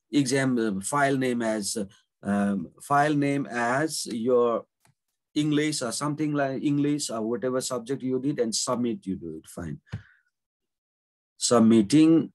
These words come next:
hundred percent completed. That means you have submitted. Now it has gone to your teacher. It is gone to a, attempted. The option is here, attempted is given. And in s-, one more time in session part, I'll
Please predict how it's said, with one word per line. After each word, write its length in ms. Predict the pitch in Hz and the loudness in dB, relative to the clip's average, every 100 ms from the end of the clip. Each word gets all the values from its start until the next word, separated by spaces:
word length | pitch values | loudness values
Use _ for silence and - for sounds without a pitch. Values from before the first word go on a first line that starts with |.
| - | -2
hundred 260 | 104 113 | 2 4
percent 400 | 104 104 - 117 | 2 0 0 -2
completed. 540 | 107 104 95 92 92 90 | 2 2 2 -2 -4 -4
That 160 | 95 98 | -4 0
means 340 | 123 196 196 - - - - | 4 6 4 0 -10 -20 -6
you 200 | 127 190 | 2 2
have 280 | 127 127 131 | 4 0 -2
submitted. 680 | - 123 110 104 98 92 | -4 0 2 0 0 -2
Now 360 | 101 113 147 135 _ _ _ | -2 0 -2 -4 _ _ _
it 120 | 110 | -6
has 240 | 104 101 98 | -2 -2 -2
gone 280 | 110 110 101 | -2 -2 -2
to 100 | 98 | 0
your 320 | 98 160 175 _ _ _ - | 0 0 -4 _ _ _ -4
teacher. 400 | 120 95 80 - _ _ _ _ _ _ _ | -2 -2 -8 -10 _ _ _ _ _ _ _
It 100 | 117 | 0
is 300 | 110 123 - - | 2 2 -2 -10
gone 280 | 104 120 113 | -2 0 0
to 100 | 117 104 | -2 -2
a, 160 | 107 92 - | -4 -6 -4
attempted. 600 | 120 120 104 95 87 - | -2 0 0 0 -6 -6
The 100 | 95 | -4
option 420 | 107 - - 127 | -4 -4 -2 0
is 200 | 131 - | 0 0
here, 320 | 143 180 185 _ _ _ | 0 0 -2 _ _ _
attempted 540 | 120 117 123 110 113 101 | -6 -2 -2 0 0 0
is 180 | 98 - | -2 -4
given. 380 | 101 87 80 - _ _ _ _ _ _ _ _ _ _ _ | -6 -8 -12 -20 _ _ _ _ _ _ _ _ _ _ _
And 260 | - 208 214 | 2 6 8
in 140 | 185 | 6
s-, 500 | 165 - - - - - | 6 2 0 -2 -2 0
one 320 | 135 156 170 | 2 4 4
more 160 | 214 | 4
time 280 | - 165 151 | 2 0 0
in 100 | 147 | 0
session 540 | 139 - 196 196 196 147 | 0 2 2 2 0 0
part, 280 | 123 120 | 0 0
I'll 220 | 135 123 | 0 -2